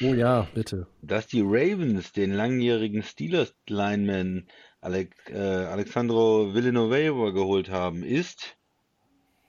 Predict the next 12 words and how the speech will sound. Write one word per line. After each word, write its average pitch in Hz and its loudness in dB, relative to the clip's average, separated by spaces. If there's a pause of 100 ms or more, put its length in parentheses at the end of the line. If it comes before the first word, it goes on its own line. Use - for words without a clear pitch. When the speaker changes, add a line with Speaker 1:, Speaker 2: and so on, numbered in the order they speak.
(600)
Speaker 1:
Mm. 135 0 (1500)
Unspektakulär, 135 0
in - -14
meinen 240 2
Augen. 196 2
Speaker 2:
Unspektakulär, 104 2
das 92 -6
Speaker 1:
Also 220 0
Speaker 2:
was 254 -2
Speaker 1:
ich 262 0
find's 220 0
unspektakulär. 131 0